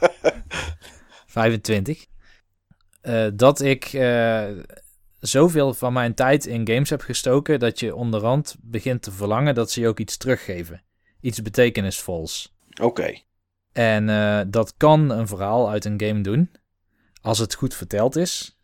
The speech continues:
Speaker 1: Dat is heel belangrijk, goed vertellen. Ik neem aan dat we daar nog op terugkomen.
Speaker 2: Ja.
Speaker 1: Ehm, maar,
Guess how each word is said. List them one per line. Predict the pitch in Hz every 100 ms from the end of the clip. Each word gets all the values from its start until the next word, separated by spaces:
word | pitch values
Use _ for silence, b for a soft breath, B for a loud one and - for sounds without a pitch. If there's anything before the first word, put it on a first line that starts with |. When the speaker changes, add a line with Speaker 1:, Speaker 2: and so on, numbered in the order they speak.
| _ _ _ _ -
Speaker 1:
Dat | 92
is | -
heel | 98
belangrijk, | 113 110 113 120 151
goed | - 123
vertellen. | - - 117 131 135
Ik | 104
neem | 107 104 104
aan | 104 101
dat | 92
we | 98
daar | 101
nog | 98
op | 87 -
terugkomen. | 127 - 123 123
Speaker 2:
Ja. | - b b b b b - 113 110
Speaker 1:
Ehm, | 107 107 107 _ _ _ _ -
maar, | 117 117 117 117